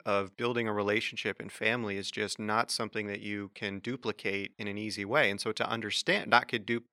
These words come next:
duplicate with a, with, with a pet. So if you can understand that, then it, what the Pope said about why it is selfish is perfectly intelligible.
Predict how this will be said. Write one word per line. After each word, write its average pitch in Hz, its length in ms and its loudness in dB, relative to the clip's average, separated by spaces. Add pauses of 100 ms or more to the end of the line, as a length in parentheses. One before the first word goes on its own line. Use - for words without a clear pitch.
duplicate 110 420 -2
with 104 120 -8
a, 104 80 -4 (100)
with, 110 200 -6 (120)
with 110 140 -10
a - 60 -14
pet. - 360 2 (460)
So 127 120 4
if 123 120 0
you 127 60 -2
can 120 160 -4
understand 170 760 0
that, - 340 -8 (520)
then 117 160 2
it, 120 140 -2 (340)
what 127 300 4
the 127 60 0
Pope 113 300 2
said 120 480 4
about 101 340 4
why 110 180 6
it 110 140 0
is 95 140 -4
selfish - 800 0 (460)
is 107 720 4 (300)
perfectly 104 640 2
intelligible. 120 800 -2